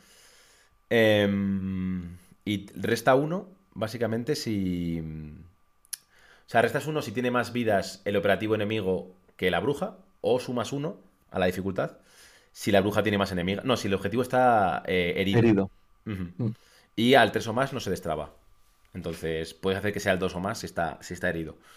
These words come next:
Speaker 1: Y tienes tú más heridas que él. Mm, debería ser fácil que no escapara. Pero, de nuevo, es un C P y es duro gastar un C P en algo así. Puede ser vital, puede ga-, darte una partida, pero por otro lado,
Speaker 2: Lo que
Speaker 1: en
Speaker 2: es
Speaker 1: general, no es bueno.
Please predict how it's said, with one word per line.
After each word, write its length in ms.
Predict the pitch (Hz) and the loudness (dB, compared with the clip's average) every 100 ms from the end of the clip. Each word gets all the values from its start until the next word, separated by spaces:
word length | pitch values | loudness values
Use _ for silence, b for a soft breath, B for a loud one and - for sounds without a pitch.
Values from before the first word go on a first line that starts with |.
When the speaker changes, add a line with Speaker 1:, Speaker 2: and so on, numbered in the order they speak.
| b b b _ | b b b _
Speaker 1:
Y 100 | 104 | -6
tienes 340 | 101 95 90 - | -2 -2 -2 -6
tú 120 | 95 | -4
más 160 | 90 90 | -4 -4
heridas 220 | 87 78 | -6 -6
que 120 | - | -10
él. 120 | - - _ _ _ _ _ - | -16 -20 _ _ _ _ _ -16
Mm, 320 | - 85 80 | -12 -12 -12
debería 240 | - 82 87 | -6 -4 -4
ser 120 | 90 | -6
fácil 280 | 90 87 90 | -6 -6 -6
que 60 | 82 | -10
no 60 | |
escapara. 380 | 78 - - - | -10 -12 -12 -6
Pero, 320 | 95 107 127 B B B B | 0 2 0 B B B B
de 120 | 98 | -2
nuevo, 260 | 95 87 82 | 0 0 0
es 80 | 92 | -4
un 80 | 104 | -6
C 120 | 95 | -2
P 300 | 90 104 - - - | 0 -2 -4 -20 -12
y 200 | 87 82 | -6 -4
es 100 | 80 | -4
duro 240 | 80 78 - - | -6 -10 -14 -20
gastar 200 | - 85 | -12 -10
un 80 | 80 | -8
C 100 | 82 | -8
P 80 | |
en 60 | 78 | -8
algo 140 | 78 | -8
así. 160 | 76 - | -10 -12
Puede 220 | - 117 117 | -4 -2 0
ser 120 | 113 | 0
vital, 380 | 104 123 196 - | 2 2 2 -2
puede 160 | 120 | 0
ga-, 100 | 104 | 0
darte 140 | 95 101 | 2 0
una 80 | 101 | 0
partida, 360 | 90 - 151 - b b b b b b b b _ | -2 -2 -6 -8 b b b b b b b b _
pero 180 | - 92 | 2 4
por 100 | 90 | 4
otro 80 | 87 | 4
lado, 260 | 85 87 104 | 6 6 4
Speaker 2:
Lo 80 | - | 2
que 100 | 104 | 0
Speaker 1:
en 20 | |
Speaker 2:
es 80 | - | 0
Speaker 1:
general, 480 | 90 82 90 143 - _ _ _ _ _ - | -2 0 0 -4 -14 _ _ _ _ _ -14
no 120 | 87 | -12
es 60 | 73 | -12
bueno. 160 | - | -18